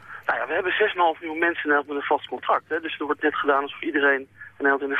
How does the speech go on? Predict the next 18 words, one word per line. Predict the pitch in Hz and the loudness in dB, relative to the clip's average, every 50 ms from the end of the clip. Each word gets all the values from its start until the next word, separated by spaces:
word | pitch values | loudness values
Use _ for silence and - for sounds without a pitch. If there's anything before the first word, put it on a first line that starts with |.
| - - | 0 0
flexibel | 135 - - 151 135 135 | 0 0 0 -2 -2 -2
contract | - - 127 123 - 160 156 | -4 -4 -2 -2 0 -2 -2
zit. | - - | -4 -6
Dat | 139 131 | -12 -12
is | - - - | -12 -10 -8
natuurlijk | - - - 160 | -4 -2 0 0
onzin. | 160 - - - - | 0 0 -2 -2 -2
Het | - - - - - - - - - - - - | -4 -10 -8 -8 -6 -4 -4 -4 -4 0 2 2
overgrote | 151 151 - - 143 139 135 - - | 2 2 2 0 0 -2 -2 -2 0
deel | 139 143 143 135 | 2 2 2 2
van | - 127 | 2 0
de | 127 | 0
Nederlanders | 127 139 143 143 135 131 127 120 - | 2 2 2 2 0 -2 -6 -4 -2
heeft | 135 123 - | -2 -2 -2
gewoon | - 139 127 | -2 -2 -2
een | 120 113 143 143 | 0 0 0 0
vaste | - - - | 0 -2 -2
aanstelling. | - 120 143 151 - - 156 147 143 151 | 0 0 -2 -2 -2 0 0 2 2 0